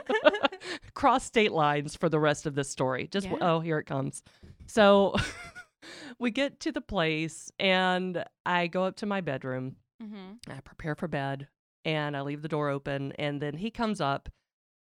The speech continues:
Speaker 1: uh, to go to his bedroom, and he stops at my door, and I pat the bed next to me. Bedspread is still o-, on. Bed's still
Speaker 2: Uh-huh.
Speaker 1: made. And he sits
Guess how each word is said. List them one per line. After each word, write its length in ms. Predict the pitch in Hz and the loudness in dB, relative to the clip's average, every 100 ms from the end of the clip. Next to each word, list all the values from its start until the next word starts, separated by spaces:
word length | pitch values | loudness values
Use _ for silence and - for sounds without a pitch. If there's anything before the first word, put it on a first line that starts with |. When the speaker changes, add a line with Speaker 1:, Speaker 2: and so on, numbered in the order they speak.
| - | -2
Speaker 1:
uh, 380 | 156 143 139 143 | 0 2 2 -2
to 120 | - | -4
go 120 | 156 139 | -4 -4
to 180 | - | -4
his 200 | 147 220 | -6 -6
bedroom, 600 | 202 147 143 135 131 135 - | -2 -2 0 -2 -2 -6 -6
and 260 | 151 143 - | -4 -4 -6
he 160 | - | -6
stops 320 | 151 170 165 - | -4 -4 -4 -4
at 80 | |
my 140 | 165 165 | -4 -4
door, 220 | 151 147 | -2 -4
and 80 | 147 | -4
I 40 | 139 | -8
pat 340 | - 135 - _ _ _ _ | -6 -4 -4 _ _ _ _
the 60 | 151 | -6
bed 220 | 135 127 | -4 -4
next 260 | 123 - - | -6 -10 -12
to 100 | - | -12
me. 180 | - - - | -12 -14 -2
Bedspread 420 | 220 220 - 165 | 0 0 2 2
is 100 | 147 | 2
still 360 | - 143 131 - _ _ _ | 0 -2 -2 -4 _ _ _
o-, 60 | - - | -14 -8
on. 340 | 120 110 175 165 | -8 -8 -10 -6
Bed's 360 | 214 214 165 | -2 2 0
still 120 | 165 151 | 2 0
Speaker 2:
Uh-huh. 60 | |
Speaker 1:
made. 220 | 131 - - _ _ _ _ _ _ _ _ _ | -2 -8 -16 _ _ _ _ _ _ _ _ _
And 280 | 170 160 156 | 2 4 2
he 460 | 175 170 165 165 - _ _ _ | 0 0 -2 -4 -8 _ _ _
sits 260 | - 202 | -6 -6